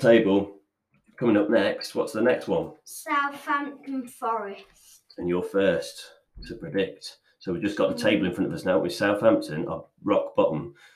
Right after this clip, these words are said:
Speaker 1: but it's so tight there that if they win, they'd go above Forest.
Speaker 2: Um,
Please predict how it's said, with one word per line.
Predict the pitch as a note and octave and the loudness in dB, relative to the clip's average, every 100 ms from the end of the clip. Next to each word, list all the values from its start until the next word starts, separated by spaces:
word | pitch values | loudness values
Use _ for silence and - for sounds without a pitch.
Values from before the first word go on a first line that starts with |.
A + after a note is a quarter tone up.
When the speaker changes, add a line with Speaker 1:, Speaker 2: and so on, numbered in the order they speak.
| _ | _
Speaker 1:
but | - | -14
it's | - - | -10 0
so | G#2+ F#2+ | 2 2
tight | - A2+ G2 F#2+ | -4 -4 -2 -2
there | - - - - - | -4 -4 -4 -8 -10
that | - | -8
if | - | -4
they | F2+ | -4
win, | F2+ G2+ E2+ | 0 0 0
they'd | E2 E2 | -2 0
go | E2 | 0
above | D2+ F#2 - | 0 -4 -6
Forest. | - D#2+ D2+ - _ _ _ _ _ _ _ _ _ _ _ | -8 -8 -10 -18 _ _ _ _ _ _ _ _ _ _ _
Speaker 2:
Um, | C#4+ C#4 C4+ C4+ C4 C4 C4 C4+ C4 | -14 -10 -8 -8 -8 -8 -8 -6 -8